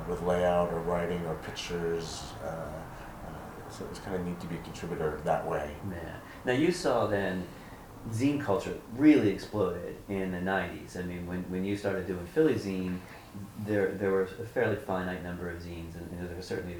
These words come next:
Speaker 2: a significant community, but then there was sort of a great media spotlight on zines moving into the nineties, which, of course, dissipated as, as the internet rose.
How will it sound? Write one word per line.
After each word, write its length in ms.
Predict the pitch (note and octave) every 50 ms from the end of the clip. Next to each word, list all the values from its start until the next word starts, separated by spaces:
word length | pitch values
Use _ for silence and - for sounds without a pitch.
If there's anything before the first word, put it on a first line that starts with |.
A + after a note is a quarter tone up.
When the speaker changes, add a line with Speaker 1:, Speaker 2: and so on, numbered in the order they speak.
| E2 D#2+ - -
Speaker 2:
a 240 | F#2 F#2 F2+ F2+ F2+ F2 - -
significant 520 | - - G#2+ G#2 G#2+ G2 F#2+ F#2 F#2 F2+ -
community, 400 | - F#2 G2 G2 G2+ G2 F2+ E2+ E2
but 100 | - F2+
then 280 | - G2 F#2+ F#2 F2+ F2+ F2 -
there 120 | F#2 F2+
was 120 | F2+ F2+ -
sort 200 | - - F#2 F2+
of 60 | E2
a 60 | E2+ E2
great 300 | - F#2 F2 D#2+ - F2 F2+
media 320 | F#2 F#2 F#2 F2 E2 E2
spotlight 560 | D#2+ - - - - - - - - - D#2+
on 240 | E2 E2 E2 E2 D#2+ D#2+
zines 400 | G2+ B2+ B2+ G#2+ F#2+ F#2 F2 - - - - - - - -
moving 260 | G2 F#2+ F#2 F2+ F2+
into 180 | F2 E2+ E2 E2
the 100 | D#2+ D#2+
nineties, 420 | E2+ F#2+ F#2 F2+ F2 E2 E2 D#2+
which, 140 | D#2+ D#2 -
of 80 | - -
course, 300 | - F2 D#2+ D#2+ - - - - - - -
dissipated 500 | G2 - - D#2+ D#2+ D#2+ D#2+ D#2+ D#2 D#2+
as, 200 | D#2+ D#2 - - D#2+
as 100 | D#2+ D#2
the 100 | D#2+ D#2+
internet 420 | E2 F#2+ G2 F#2 E2+ E2 D#2 - D#2+
rose. 360 | D#2+ D#2 D2+ D#2 D2+ D2+